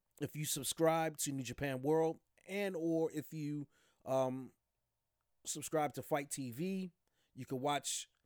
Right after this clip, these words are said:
those, um, on unlimited replays there. I think you will enjoy the match. If you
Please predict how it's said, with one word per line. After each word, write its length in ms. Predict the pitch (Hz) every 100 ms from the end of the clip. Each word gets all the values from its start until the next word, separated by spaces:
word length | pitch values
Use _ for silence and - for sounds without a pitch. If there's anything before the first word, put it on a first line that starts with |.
| _ _ -
those, 300 | 151 147 123 127
um, 380 | 147 135 135 127 -
on 220 | 139 135 -
unlimited 440 | 135 151 175 170 147
replays 480 | 160 156 160 139
there. 320 | 123 170 170 165 _ _ _ _ _ _ _ _ _ _ _ _ _ _ _ _ _ _ _ _ _ _ _ _ _ - -
I 80 | 156
think 220 | 151 160
you 100 | 170
will 120 | 160 156
enjoy 340 | 139 143 139
the 100 | 127
match. 400 | 127 113 - -
If 140 | - 123
you 380 | 147 175 175